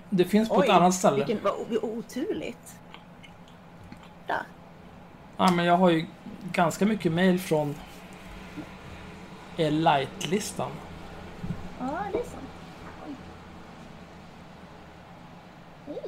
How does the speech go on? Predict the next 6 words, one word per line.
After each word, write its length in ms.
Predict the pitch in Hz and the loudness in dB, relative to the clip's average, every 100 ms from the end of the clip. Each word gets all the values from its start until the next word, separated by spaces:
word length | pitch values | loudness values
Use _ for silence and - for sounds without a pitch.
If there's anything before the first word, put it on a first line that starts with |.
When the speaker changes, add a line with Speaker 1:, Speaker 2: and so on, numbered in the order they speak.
| 254 220 - | -10 -10 -12
Speaker 2:
Oskar. 260 | 233 226 226 - - - - - - - - - - - - - - - - - - - - - - - - - - - - - | -10 -10 -10 -16 -20 -20 -20 -20 -20 -20 -20 -20 -20 -20 -20 -20 -20 -20 -20 -20 -20 -20 -20 -20 -20 -20 -20 -20 -20 -20 -18 -12
Du 60 | 269 | -8
är 40 | |
en 80 | 262 | -6
sån 140 | 262 | -6
cirkusrotta. 800 | 247 285 247 - 247 311 - - | -6 -8 -10 -10 -10 -10 -10 -12